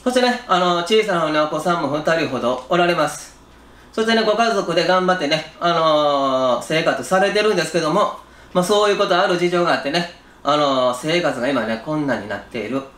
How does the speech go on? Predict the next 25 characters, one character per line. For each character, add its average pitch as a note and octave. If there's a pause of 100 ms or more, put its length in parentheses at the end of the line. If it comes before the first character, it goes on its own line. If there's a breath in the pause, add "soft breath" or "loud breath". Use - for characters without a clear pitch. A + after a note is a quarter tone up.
(140)
状 C3+
態 A#2+
で A2+
す。 - (360 loud breath)
と B3+
い C4
う -
こ C4
と G3
で、 F3
ゲ F3
ロ A3
ッ A3+
チ G3
ョ D3
ン C3
は、 - (360)
あ C#3+
の B2+
ー、 -
食 G#3+
事 C#4
の C4+
方 B3+
ね、 G3